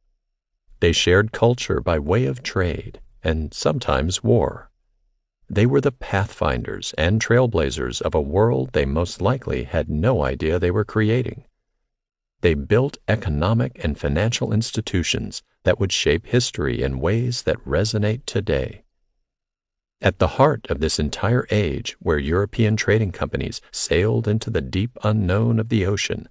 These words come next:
in search of riches, one company would cement its legacy into the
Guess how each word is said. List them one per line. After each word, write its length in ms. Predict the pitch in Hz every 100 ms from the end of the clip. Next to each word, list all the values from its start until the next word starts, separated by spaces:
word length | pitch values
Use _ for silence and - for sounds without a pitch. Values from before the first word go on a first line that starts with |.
| _
in 160 | 101 80
search 400 | - 69 69 -
of 100 | 92
riches, 540 | 90 123 - - - - _ _ _
one 420 | 82 76 110 151 -
company 520 | 71 62 60 64 101 123 -
would 200 | 87 73
cement 540 | - 71 80 117 151 -
its 260 | 123 -
legacy 640 | 90 90 87 - - - -
into 280 | 90 117 113
the 180 | 113